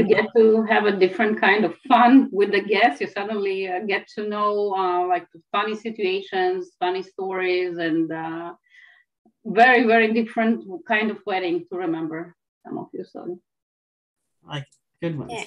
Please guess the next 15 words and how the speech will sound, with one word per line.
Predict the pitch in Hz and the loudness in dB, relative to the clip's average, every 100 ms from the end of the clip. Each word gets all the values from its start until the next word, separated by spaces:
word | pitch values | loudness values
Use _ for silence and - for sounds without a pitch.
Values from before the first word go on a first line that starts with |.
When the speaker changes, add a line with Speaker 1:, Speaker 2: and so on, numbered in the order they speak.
| _ | _
Speaker 3:
you | 175 185 | -12 -6
get | - | -4
to | 254 190 | -4 -4
jump | 233 285 294 | -2 -2 -4
in | 247 | -6
the | 240 277 | -4 0
puddles. | 302 269 185 190 - - - - - | 0 2 -2 -4 -12 -12 -16 -18 -18
<laughs> | - - 311 - 262 _ _ _ _ _ - _ _ - - _ _ _ _ _ _ _ _ _ _ _ _ _ _ _ _ _ | -20 -12 -14 -14 -20 _ _ _ _ _ -20 _ _ -20 -20 _ _ _ _ _ _ _ _ _ _ _ _ _ _ _ _ _
Speaker 1:
You | 202 | -4
get | 208 | -4
to | - | -2
take | 226 214 | -2 2
those | 202 180 | -2 0
heels | 240 269 180 | 2 2 0
off. | 160 143 - | -4 -4 -8